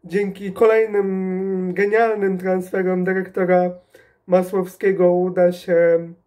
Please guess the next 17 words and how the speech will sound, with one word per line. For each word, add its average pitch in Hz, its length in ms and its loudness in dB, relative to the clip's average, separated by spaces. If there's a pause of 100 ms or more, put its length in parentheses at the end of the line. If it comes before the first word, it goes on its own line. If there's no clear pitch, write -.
(760)
y, 170 400 2
być 165 400 -6
może 170 300 4
powalczyć 170 680 0
znów 165 280 -4
w 185 60 -10
lidze 202 300 -6
o 196 80 -4
tytuł, 196 340 0
może 175 520 2 (480)
fajnie 190 440 0
zaprezentować 180 840 0
się 165 340 0 (1400)
w 151 80 6
europejskich 170 720 2
pucharach, 196 720 -6
w 147 160 -8